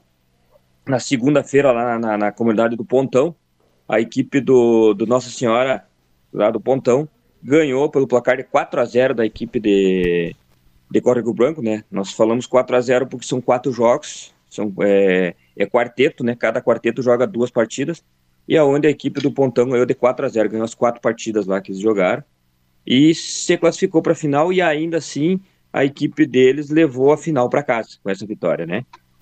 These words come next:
Ontem à noite nós tivemos na comunidade da, é,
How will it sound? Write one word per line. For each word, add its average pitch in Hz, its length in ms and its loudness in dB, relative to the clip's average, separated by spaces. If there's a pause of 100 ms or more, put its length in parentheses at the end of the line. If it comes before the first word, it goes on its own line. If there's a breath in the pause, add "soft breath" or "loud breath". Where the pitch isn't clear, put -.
Ontem 156 380 2
à 147 80 0
noite 135 300 -2
nós 143 100 -4
tivemos 120 260 -2
na 135 120 -2
comunidade 127 480 0
da, 104 500 0 (640)
é, 104 380 2